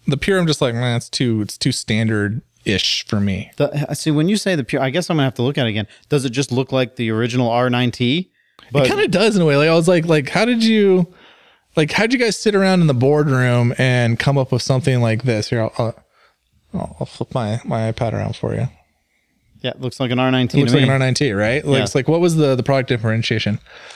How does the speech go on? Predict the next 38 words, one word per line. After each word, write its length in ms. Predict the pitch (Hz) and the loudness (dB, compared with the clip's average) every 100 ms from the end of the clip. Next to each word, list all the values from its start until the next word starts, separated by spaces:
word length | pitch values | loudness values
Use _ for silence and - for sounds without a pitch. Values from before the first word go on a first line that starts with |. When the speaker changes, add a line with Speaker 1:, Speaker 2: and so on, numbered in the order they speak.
| - _ - | -20 _ -4
Speaker 1:
I 160 | 120 | -4
have 480 | 123 151 175 180 160 | -2 0 0 0 0
a 160 | 143 131 | 0 0
sneaking 600 | - - 165 170 175 160 | -2 0 2 2 2 2
suspicion 760 | 147 - 151 - 123 107 110 - | 2 2 0 0 0 0 0 -2
that 460 | 135 120 113 - - | -2 0 -2 -6 -4
the 480 | 117 117 113 110 - - - _ _ - | 0 2 2 0 -4 -16 -20 _ _ -2
Lock 320 | 123 127 - | -2 -2 0
Rose 340 | 123 120 131 | 0 2 0
concept, 520 | - 151 156 165 160 | 0 0 2 0 -2
that 160 | 123 101 | -2 0
vintage 720 | 120 123 123 - 135 131 117 | 0 2 0 2 0 0 -2
G 320 | - 123 117 110 | -2 0 2 2
S, 440 | 131 175 - - | 0 0 -4 -2
Speaker 2:
Yeah. 220 | 123 117 101 _ _ _ _ - | -2 -2 -6 _ _ _ _ -8
Speaker 1:
I 60 | |
think 200 | - 139 | -6 -2
we're 100 | 151 | 0
gonna 120 | 143 | 0
see 160 | 131 131 | 0 0
that 160 | 123 117 | 0 0
at 120 | 110 | 0
eicma 560 | 110 104 113 104 104 - _ _ - _ - | -4 -2 0 2 0 -4 _ _ -20 _ -4
as 180 | 113 110 | 0 0
an 80 | 110 110 | -2 0
R 160 | 113 | 0
nine 220 | 113 107 | 2 0
T 180 | - 113 | 0 0
platform 540 | 110 107 - - 104 98 | 0 -4 -4 -2 0 0
bike. 400 | 95 - - - | -2 -4 -10 -6
Speaker 2:
Which 280 | 156 160 147 | -2 -2 -2
would 180 | 151 135 | -2 0
make 180 | 135 | -2
perfect 360 | - 143 123 117 | -2 -2 -2 -6
sense, 400 | - 156 117 - | -4 -2 -4 -6
'cause 160 | 139 113 | -6 -2
there's 240 | 143 135 | -2 -2
heritage 600 | 139 131 143 165 160 | -2 0 0 -2 -6